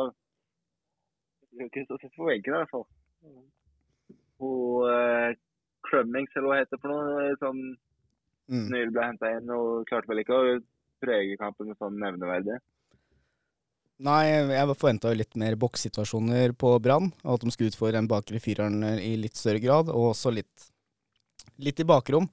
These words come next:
Speaker 2: Eh, så jeg var litt overrasket at Walker kom inn såpass sent, for hun kom jo, kom jo alltid til gode sjanser.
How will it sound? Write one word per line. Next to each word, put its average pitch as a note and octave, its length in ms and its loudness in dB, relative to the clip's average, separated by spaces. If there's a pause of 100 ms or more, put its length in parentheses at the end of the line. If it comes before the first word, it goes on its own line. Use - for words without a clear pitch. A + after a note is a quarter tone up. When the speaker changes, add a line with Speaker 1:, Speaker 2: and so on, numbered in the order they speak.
(420)
Speaker 2:
Eh, C3 260 -2
så B2+ 80 -4
jeg D3 80 4
var D3+ 60 4
litt D3 100 0
overrasket A#2 300 2
at A#2+ 100 0
Walker A2 240 -2
kom A2+ 160 0
inn A2+ 80 -2
såpass A#2 320 -4
sent, - 400 -2
for - 120 -4
hun C3+ 60 -2
kom A#2+ 220 -4
jo, B2+ 380 -2
kom C3 120 -2
jo C#3 60 6
alltid A2 240 2
til C3+ 80 -4
gode A#2+ 240 -4
sjanser. B2 460 -4